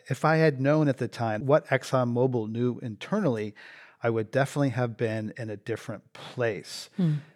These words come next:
Speaker 1: Paul Bernstein at Charles River Associates, which did economic reports, which were funded by the oil industry and not really disclosed and reported as that funding wasn't, uh, disclosed, said in, in Frontline, quote,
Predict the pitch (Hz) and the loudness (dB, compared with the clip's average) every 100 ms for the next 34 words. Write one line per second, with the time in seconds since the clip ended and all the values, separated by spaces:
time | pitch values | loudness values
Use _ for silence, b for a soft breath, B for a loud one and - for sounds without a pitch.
0 | B _ - 147 135 143 156 160 - 131 | B _ 4 8 8 8 8 6 2 2
1 | 123 - 131 120 117 139 156 131 - 123 | 2 0 2 2 4 4 6 2 2 -2
2 | - 117 117 117 - 120 117 - 117 120 | 0 -2 -2 -6 -6 -2 -2 -2 -2 -2
3 | 113 113 - 117 - - 202 185 - 135 | -2 -6 -10 -12 0 8 8 8 2 0
4 | 123 - 110 - 170 175 156 143 139 131 | 0 -2 -4 4 6 6 6 6 8 8
5 | 127 127 127 120 120 131 127 120 123 113 | 6 6 4 0 -4 0 0 2 0 0
6 | 113 110 113 - - 220 220 196 175 160 | -4 -6 -8 -10 -4 2 4 6 6 4
7 | 139 127 120 - 208 185 165 143 135 - | 2 2 0 4 6 6 6 6 4 -2
8 | B B B 135 127 - - 147 139 127 | B B B 2 4 2 4 6 6 6
9 | 127 127 113 127 113 107 117 - - 175 | 4 2 -2 -4 -4 -4 -6 -4 2 6
10 | 160 143 135 - - B B B - - | 8 8 6 0 -18 B B B -2 6
11 | 143 131 131 - 143 123 139 127 131 120 | 8 8 4 0 -2 0 0 0 0 0
12 | 113 - 127 120 | -2 2 2 2